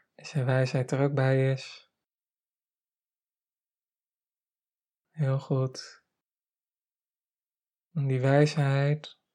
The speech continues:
als je daarop afgestemd hebt door hier naar te kijken, een soort helderheid creëert in je hoofd. Sluit dan weer je ogen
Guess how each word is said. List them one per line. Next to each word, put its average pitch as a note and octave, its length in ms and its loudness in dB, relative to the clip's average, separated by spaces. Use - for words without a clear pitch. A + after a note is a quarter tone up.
als - 100 -20
je - 60 -20
daarop - 240 0
afgestemd C#3+ 580 0
hebt C#3+ 240 2
door C3 120 -2
hier C3 180 2
naar C3+ 180 0
te C3 120 -8
kijken, C#3+ 520 0
een - 60 -20
soort - 240 -8
helderheid C#3 520 4
creëert C#3 580 0
in C3 100 -2
je B2+ 100 -2
hoofd. D3 640 0
Sluit C3+ 360 -4
dan C3+ 180 -2
weer C3 140 2
je B2+ 100 0
ogen D3 680 0